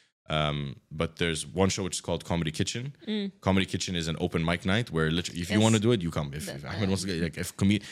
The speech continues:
Speaker 1: if a pro comic wants to come on and test new material
Speaker 2: That's
Speaker 1: or,
Speaker 2: the one
Speaker 1: or
Speaker 2: in
Speaker 1: try
Speaker 2: One Life. Yeah,
Speaker 1: Yeah.
Speaker 2: عملتها. How did it go, by the way?
Speaker 1: Really well.
Speaker 2: Yeah?
Speaker 1: Really, really well.
Speaker 2: I,
Speaker 1: Like,
Speaker 2: I love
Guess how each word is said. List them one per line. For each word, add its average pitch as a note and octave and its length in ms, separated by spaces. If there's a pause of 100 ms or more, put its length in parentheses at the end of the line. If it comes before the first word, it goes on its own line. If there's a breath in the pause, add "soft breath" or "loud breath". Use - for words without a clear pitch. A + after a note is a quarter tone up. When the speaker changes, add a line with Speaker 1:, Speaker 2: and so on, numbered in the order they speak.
(160 loud breath)
Speaker 1:
if - 140
a G2 60
pro A#2+ 240
comic A#2+ 320
wants A2 220
to G#2+ 40
come A2+ 160
on A2+ 140
and F#2 100
test G2+ 220
new G#2+ 100
material A2+ 360
Speaker 2:
That's - 100
Speaker 1:
or, - 80
Speaker 2:
the - 120
one - 60
Speaker 1:
or A3 60
Speaker 2:
in A3 60
Speaker 1:
try G#3+ 100
Speaker 2:
One G#3 80
Life. - 420
Yeah, F#3+ 100
Speaker 1:
Yeah. F#3+ 140
Speaker 2:
عملتها. - 280 (100)
How B3 200
did C#4 120
it A3+ 100
go, A3+ 160
by F#3 160
the - 120
way? - 60 (180)
Speaker 1:
Really E2 180
well. C2+ 240 (100)
Speaker 2:
Yeah? - 160
Speaker 1:
Really, E2+ 240
really D#2 160
well. C#3+ 120
Speaker 2:
I, - 20
Speaker 1:
Like, D3+ 100
Speaker 2:
I - 40
love G#3+ 40